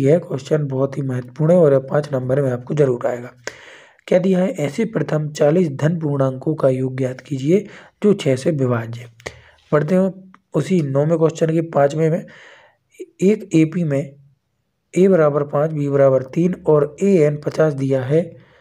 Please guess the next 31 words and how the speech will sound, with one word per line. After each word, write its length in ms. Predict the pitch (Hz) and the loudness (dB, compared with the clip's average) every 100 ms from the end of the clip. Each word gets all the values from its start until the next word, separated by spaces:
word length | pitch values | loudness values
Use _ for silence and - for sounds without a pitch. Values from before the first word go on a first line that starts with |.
| _ _ _ | _ _ _
एन 240 | 151 190 175 | 0 2 2
और 200 | 143 143 | 2 2
एसएन 320 | 135 156 147 | 0 -4 -2
ज्ञात 240 | 120 113 | -4 -6
करना 260 | - 113 110 | -10 -10 -10
है। 220 | 113 117 | -10 -8
ठीक 180 | 170 185 | -4 -4
है, 80 | 247 - - - _ _ _ - | -6 -10 -20 -20 _ _ _ -8
दूसरा 240 | 151 185 | -4 -2
क्वेश्चन 400 | 175 170 165 170 | -2 -4 -4 -2
है 200 | 185 - - | -2 -4 0
एल 160 | 156 180 | 2 2
बराबर 360 | 165 165 151 | 0 0 -2
अट्ठाईस, 540 | 131 123 - 170 202 - _ _ _ | -4 -6 -4 -4 -6 -16 _ _ _
प-, 360 | 151 143 147 151 | -4 -4 -8 -2
एस 220 | 156 165 165 | 0 0 0
बराबर 280 | 143 139 135 | 2 2 0
एक 120 | - | -4
सौ 100 | 139 | -12
चवालीस 640 | - 131 127 131 196 196 - - - - - - | -2 -2 0 -2 -2 -4 -14 -20 -20 -20 -20 0
और 180 | 165 180 180 - | 4 4 0 -2
कुल 340 | 190 202 180 139 | 0 2 -2 -6
नौ 380 | 127 131 196 240 | -8 0 0 2
पद 260 | 160 143 | 0 0
हैं, 240 | 139 170 - _ _ - | -4 -6 -12 _ _ -2
ए 120 | 208 | 0
ज्ञात 260 | 165 123 120 | 2 0 -4
कीजिए। 380 | - 123 127 123 - - _ - | -8 -10 -10 -20 -20 -20 _ -2
तीसरा 260 | 160 170 190 | 0 2 -2
क्वेश्चन 420 | - 156 - | -4 -6 -8
है 100 | 147 | -10